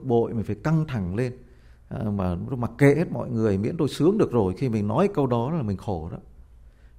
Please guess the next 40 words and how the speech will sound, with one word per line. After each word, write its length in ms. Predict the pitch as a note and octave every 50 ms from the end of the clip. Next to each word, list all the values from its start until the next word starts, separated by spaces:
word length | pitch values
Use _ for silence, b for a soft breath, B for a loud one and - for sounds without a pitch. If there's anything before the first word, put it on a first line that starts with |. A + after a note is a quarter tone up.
| -
Cái 100 | - - -
tâm 180 | D#3+ C#3 C#3
của 60 | B2
mình 180 | G2+ G2+ G#2 F#2+
như 120 | F#2+ C3+
vậy 120 | A#2 A#2 G2+
không 100 | A#2 A#2+
phải 100 | G#2+ -
tâm 180 | - A#2+ A2+
sướng. 260 | G#2+ - B2+ A#2+ C3+ - - - b b b b b b b -
Mình 260 | - G#2+ G#2 G#2 G2
không 140 | F#2+ - B2+
có 60 | C3+ C#3 -
thấy 140 | - C3 D#3
cái 80 | F3+ F3
đó, 180 | E3 - - - -
mình 240 | B2+ C3 B2 A2+ G2
chỉ 140 | - A#2 F#2
nghĩ 140 | G2 B2 D#3
là, 260 | G3 G3+ F3 C3+ G#2
ừ, 200 | - - C3+ - -
tôi 100 | D#3 D3+
có 200 | - B2 C3+ G3+
được 100 | A3+ D#3+ A2+
cái 100 | D#3 E3+
gì 140 | E3 D3 A#2+
tôi 140 | - C#3 C3
muốn 260 | B2+ B2 B2 D3 F#3
là 60 | E3 -
tôi 120 | - B2+
sướng. 260 | A2+ - B2+ A#2+ C3+ - - - - - - b b b b b b b b b b b b - - -
À, 120 | - G2+ F#2+ G2
đó 120 | A2+ A2
là 100 | A#2+ E3
mình 180 | C3+ G#2 G2 E2+
không 180 | - - C#3 C#3
có 80 | E3
biết 260 | D#3+ F3+ A3 B3 A#3
một 120 | A#2+ G2 -
cái, 280 | - C#3+ D3 C3+ C#3